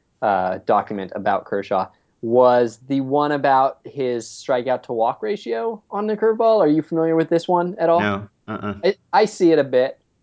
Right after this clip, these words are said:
Speaker 1: Um, and, uh, like, I saw last year, so th-, la-, last year, uh, he struck out seventy-eight and walked nobody with his curve, which is amazing, right? Isn't that a
Speaker 2: <laughs>
Speaker 1: great fun fact?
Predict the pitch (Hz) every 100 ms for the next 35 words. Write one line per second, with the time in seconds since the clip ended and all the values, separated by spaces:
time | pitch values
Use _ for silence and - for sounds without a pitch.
0 | _ _ 147 139 135 135 131 131 135 _
1 | - 151 147 147 147 139 139 - 165 156
2 | 160 - 165 143 139 139 - 151 151 131
3 | 170 151 185 196 170 165 - - 175 175
4 | 185 - 175 151 139 _ _ _ _ 139
5 | 131 117 120 _ - 147 - 185 165 165
6 | - - 165 165 196 175 156 - 110 113
7 | 117 131 - - 104 113 131 117 82 -
8 | 110 107 101 - 120 104 - _ _ _
9 | _ 160 175 185 208 226 269 247 160 101
10 | 95 117 175 214 _ - - - 120 392
11 | 233 151 135 147 175 - - 156 190 220
12 | 254 269 _